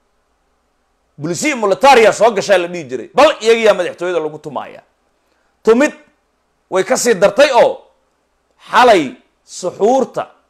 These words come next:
markii ay taagnayd ayaa Mahad Salaad wuxuu ka adeejiyey naag oo cunto u keentay oo, ma arkayse, macnihii suxuurtii ay cuneen. Kadibna dhammaantood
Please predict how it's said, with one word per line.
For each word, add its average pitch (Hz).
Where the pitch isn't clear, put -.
markii 202
ay 180
taagnayd 180
ayaa 185
Mahad 208
Salaad 214
wuxuu 175
ka -
adeejiyey 180
naag 196
oo 180
cunto 180
u 233
keentay 233
oo, 175
ma 180
arkayse, 190
macnihii 180
suxuurtii 214
ay 175
cuneen. 147
Kadibna 175
dhammaantood 175